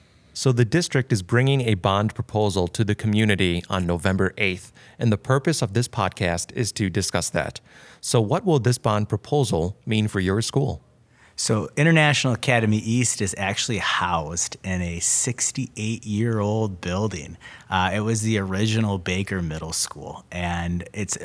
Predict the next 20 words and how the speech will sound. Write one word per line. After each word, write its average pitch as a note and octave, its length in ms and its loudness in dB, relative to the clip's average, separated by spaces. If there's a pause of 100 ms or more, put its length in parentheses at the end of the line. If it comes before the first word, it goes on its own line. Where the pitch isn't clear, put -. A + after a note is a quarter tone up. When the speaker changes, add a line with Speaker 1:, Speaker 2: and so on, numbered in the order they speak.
(120)
Speaker 2:
amazing A#2+ 520 4
how G#2+ 480 2
frequently F#2+ 840 -4
you A2 220 0
run G2 260 0
into G#2+ 180 2
people G2+ 420 -2
that G2 180 -2
say, F#2+ 320 0
"I A#2+ 240 4
went A#2+ 240 4
to A#2 80 -2
school A2+ 420 0
there A2+ 320 4 (140)
in G2 160 0
nineteen B2 480 2
seventy-six C#3 880 2
or F#2 240 -4
nineteen C3 500 2
eighty-five." A#2 840 2